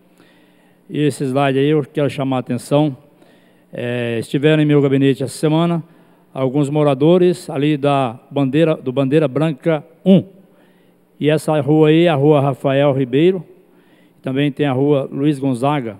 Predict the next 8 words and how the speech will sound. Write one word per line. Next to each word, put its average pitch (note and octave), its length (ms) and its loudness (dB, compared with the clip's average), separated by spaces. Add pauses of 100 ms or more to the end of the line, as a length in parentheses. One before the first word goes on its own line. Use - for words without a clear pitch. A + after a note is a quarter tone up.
(640)
paralela C#3 480 0
a B2+ 60 -2
essa, C#3 280 -4
que D#3+ 80 -2
ela D#3 80 0
está D3+ 260 -2
sem F3+ 380 0
pavimentação. C#3+ 840 -2